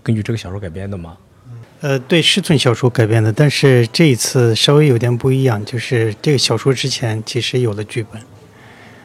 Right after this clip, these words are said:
Speaker 2: 那以前是像《塔洛》啊，像《撞死了一只羊》，是先有了一个小说的文本，然后再把它改编成电影。那气球又，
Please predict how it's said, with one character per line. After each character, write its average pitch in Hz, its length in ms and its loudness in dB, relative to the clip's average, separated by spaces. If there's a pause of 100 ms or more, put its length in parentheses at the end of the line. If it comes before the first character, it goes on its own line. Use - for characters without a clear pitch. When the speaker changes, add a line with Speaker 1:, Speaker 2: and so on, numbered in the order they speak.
(120)
Speaker 2:
那 143 80 0
以 127 120 2
前 120 320 0
是 113 480 0
像 117 240 -2
《塔 110 200 -6
洛》 120 180 2
啊， 110 160 0
像 110 600 -4 (1040)
《撞 131 180 0
死 123 120 -6
了 120 80 2
一 123 100 0
只 131 200 0
羊》， 110 300 -2 (300)
是 - 160 -4
先 139 220 2
有 117 140 2
了 110 100 -4
一 107 80 -4
个 117 100 -4
小 110 180 -4
说 120 160 -4
的 113 120 -4
文 107 180 -4
本， 107 240 -10 (140)
然 113 120 -4
后 113 80 -4
再 113 140 -4
把 104 140 -4
它 113 120 -8
改 107 180 -6
编 110 200 -8
成 107 140 -6
电 110 180 -4
影。 113 80 -12 (800)
那 143 100 0
气 147 240 2
球 123 280 2
又， 131 200 2